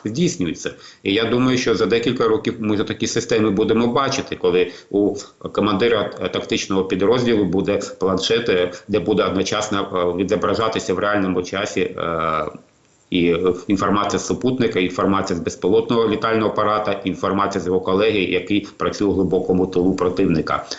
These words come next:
на-, тобто ви-, ведучи наземну ро-, розвідку. Це, тобто фантастика, вона буде, е,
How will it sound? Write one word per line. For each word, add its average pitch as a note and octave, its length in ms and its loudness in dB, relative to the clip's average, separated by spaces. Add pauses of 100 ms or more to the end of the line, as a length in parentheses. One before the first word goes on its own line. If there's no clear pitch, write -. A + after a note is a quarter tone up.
(200)
на-, F#2 160 2
тобто F2 320 0
ви-, F#2+ 160 4
ведучи F#2 380 0
наземну F2+ 480 4
ро-, F#2+ 260 2
розвідку. - 500 0 (400)
Це, - 120 -2
тобто B2 340 2
фантастика, B2 720 -2
вона C3 160 2
буде, B2+ 280 2
е, G2+ 600 2